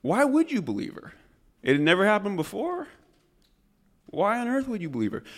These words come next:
Nobody believed her. And so she started to feel completely insane and started to disbelieve it herself. And that's why the angel said,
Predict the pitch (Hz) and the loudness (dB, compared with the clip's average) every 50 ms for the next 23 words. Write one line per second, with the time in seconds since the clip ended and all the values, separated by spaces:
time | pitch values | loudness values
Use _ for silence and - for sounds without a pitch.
0 | - - - _ _ - 156 208 233 214 160 127 101 95 - - - - - - | -20 -20 -20 _ _ -8 -4 -2 0 0 0 0 -2 -2 -4 -6 -8 -8 -10 -12
1 | - - - - - _ _ _ _ _ _ _ _ _ _ _ _ _ _ _ | -14 -16 -18 -20 -20 _ _ _ _ _ _ _ _ _ _ _ _ _ _ _
2 | _ _ _ _ _ _ _ _ _ - - 180 180 196 190 185 - 208 190 180 | _ _ _ _ _ _ _ _ _ -6 -6 -4 -4 -4 -8 -8 -8 -8 -10 -10
3 | - - - 175 180 170 170 151 135 143 - - 143 135 120 - 139 120 - - | -10 -8 -6 -4 -2 -2 -2 -4 -6 -8 -8 -6 -6 -6 -4 -6 -8 -8 -8 -10
4 | - 196 208 196 - 117 110 107 107 107 - _ _ _ _ _ _ - 131 131 | -10 -10 -10 -8 -8 -8 -8 -8 -8 -10 -14 _ _ _ _ _ _ -8 -6 -6
5 | 147 - - - - 220 190 98 - - - - - _ _ _ _ _ _ _ | -6 -8 -8 -10 -10 -8 -8 -8 -10 -12 -14 -18 -20 _ _ _ _ _ _ _
6 | _ _ _ - 98 107 - 127 127 127 120 113 110 107 - - - - 92 85 | _ _ _ -12 -10 -8 -6 -6 -4 -4 -4 -6 -8 -8 -10 -10 -10 -10 -10 -10
7 | 87 - - _ _ - - - _ _ _ _ _ - 90 92 - - 101 87 | -10 -12 -16 _ _ -20 -20 -20 _ _ _ _ _ -16 -14 -12 -8 -4 -4 -4
8 | 76 80 92 - - - - - - - _ _ _ _ _ _ _ _ _ _ | -4 -6 -8 -12 -16 -20 -20 -20 -20 -20 _ _ _ _ _ _ _ _ _ _
9 | _ _ _ _ _ _ _ _ - 101 101 104 104 104 104 104 104 101 - 95 | _ _ _ _ _ _ _ _ -6 -4 -4 -2 -2 -4 -4 -4 -6 -6 -8 -10
10 | - - - - 110 110 - 120 113 110 113 123 131 123 123 127 - - 165 165 | -14 -10 -6 -6 -6 -4 -4 -4 -4 -2 -2 -4 -4 -4 -6 -8 -8 -6 -6 -6
11 | 135 - | -8 -10